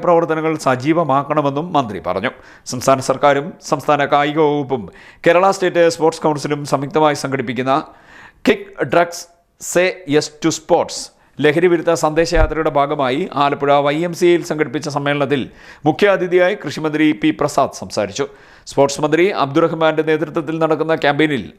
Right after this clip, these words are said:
ആയിരക്കണക്കിന് യുവതീ യുവാക്കളാണ് അണിനിരക്കുന്നതെന്നും കൃഷി വകുപ്പ് മന്ത്രി പറഞ്ഞു. രാസലഹരിയെ തൊഴിച്ചു കളയേണ്ടതുണ്ട്. അതുകൊണ്ടാണ് ഈ മുദ്രാവാക്യം ഉയർത്തുന്ന പരിപാടിക്ക് അനേകായിരങ്ങളുടെ പിന്തുണ ലഭിക്കുന്നത്. ലഹരി എന്ന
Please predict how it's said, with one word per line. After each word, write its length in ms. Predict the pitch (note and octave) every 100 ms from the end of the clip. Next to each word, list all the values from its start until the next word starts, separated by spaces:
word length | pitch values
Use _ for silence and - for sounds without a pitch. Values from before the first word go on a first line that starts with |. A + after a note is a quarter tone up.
| - C#3+
ആയിരക്കണക്കിന് 560 | D#3+ E3 D#3+ D#3 D#3+ D3+
യുവതീ 240 | D#3 E3+ E3+
യുവാക്കളാണ് 540 | E3 D#3+ D#3 D3+ D3+ - C3+
അണിനിരക്കുന്നതെന്നും 800 | D3+ D#3 D#3 D#3+ D#3 D3+ D3+ C3+ - _ -
കൃഷി 200 | - G#3+
വകുപ്പ് 220 | F#3 C3+ B2+
മന്ത്രി 200 | C3 G3
പറഞ്ഞു. 260 | E3+ F#3 B2+ - - E3
രാസലഹരിയെ 580 | F#3 G3+ A#3+ A#3 A3+ A#3 A#3
തൊഴിച്ചു 320 | E3+ F#3 A#3 G3+
കളയേണ്ടതുണ്ട്. 600 | D#3 G#2+ E2+ - D#2+ D3 - - _ _
അതുകൊണ്ടാണ് 500 | B2 C#3+ D#3 D#3 D#3 F3+ F#3+
ഈ 20 | D#3
മുദ്രാവാക്യം 580 | D3+ D3 E3+ E3 D#3+ C#3 B2 D3
ഉയർത്തുന്ന 400 | C#3 D3 D3+ C#3+ C3+
പരിപാടിക്ക് 520 | C3+ C#3+ D3 C3+ D3+ D#3 -
അനേകായിരങ്ങളുടെ 760 | B2+ D#3+ E3 F3+ D#3+ D3 C#3+ C3+
പിന്തുണ 280 | C3 B2 G#2+ - _
ലഭിക്കുന്നത്. 440 | A2 G2+ G#2 G#2 C3 - - - - -
ലഹരി 240 | F#3+ G#3 C4+
എന്ന 120 | B3+